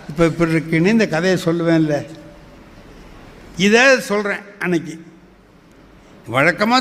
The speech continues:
சொல்ற கதை தான் அது சொன்னேன். சொல்லி முடிச்சிட்டு பாடம் நடத்த ஆரம்பிச்சாச்சு. அப்புறம் பார்க்குறேன், அங்க ரெண்டு பையலும் உட்காந்து சிரிச்சுக்கிட்டே இருக்கிறான்.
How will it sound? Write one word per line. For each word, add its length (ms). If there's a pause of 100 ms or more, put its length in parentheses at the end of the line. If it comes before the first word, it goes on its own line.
சொல்ற 260
கதை 240
தான் 220
அது 100
சொன்னேன். 400 (1600)
சொல்லி 380
முடிச்சிட்டு 680
பாடம் 340
நடத்த 260
ஆரம்பிச்சாச்சு. 540 (1040)
அப்புறம் 520
பார்க்குறேன், 360
அங்க 160
ரெண்டு 220
பையலும் 320
உட்காந்து 260
சிரிச்சுக்கிட்டே 180
இருக்கிறான். 480